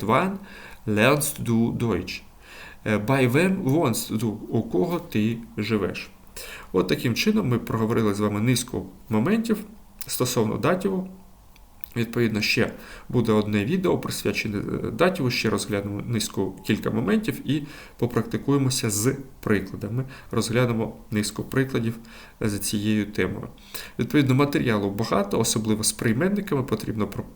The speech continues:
попрацювати, запам'ятати їх, відповідно, е, потренуватися з прикладами, опрацювати їх. Наприклад, можна зробити рутинні вправи і в реченні,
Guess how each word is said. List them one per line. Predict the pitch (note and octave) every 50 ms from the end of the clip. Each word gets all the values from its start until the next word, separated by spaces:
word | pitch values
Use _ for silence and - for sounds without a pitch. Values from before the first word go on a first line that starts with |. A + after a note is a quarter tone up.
| - -
попрацювати, | - A2+ - - A2 G#2+ - - A2+ D#3 F#3 F#3 - -
запам'ятати | A#2 A2+ - - G#2+ G#2 G#2+ G#2+ - E3+ G3+ G3+ - F#2+
їх, | F#2 - F3+ - - - - - - - - -
відповідно, | B2+ B2+ A#2+ - - B2+ A#2+ B2 A#2 A2 A#2 A#2 A2+ A2+ - - - - - - - - - - - -
е, | G#2+ G#2 G2+ G2 G2+ G2 G2 F#2+ - -
потренуватися | - A#2+ A2+ - A2+ A2 A2 A2 C3 F3 F#3 F#3 F3+ - - F3
з | -
прикладами, | - - F3+ E3 E3 - D3 C3+ C#3 B2+ B2+ B2+ B2 B2 - - - - -
опрацювати | - - - A#2+ A2 - - A2 C#3+ F3 F3+ F3+ - D#3+
їх. | C#3+ - - C3+
Наприклад, | B2+ - - A#2 A2+ A2 G2+ - - - - - - - -
можна | B2 A2+ G#2 A#2 G#2+ G2 G2 - - - - - -
зробити | A2 A2 G#2 - A#2+ B2 A2 A#2 A2 - - A2
рутинні | A#2 A2+ - A#2 G#2+ G#2+ A2+
вправи | - - - - E3+ F3 F3 D#3+ D3 D#3 - - - - - -
і | - C3 A#2+ A#2+ B2 - - - - - - - - - - C#3+ -
в | - - - A2+ G#2+ A2+
реченні, | D#3 F#3+ G3 G3 - - D#3+ D#3 D3+ D#3 D3+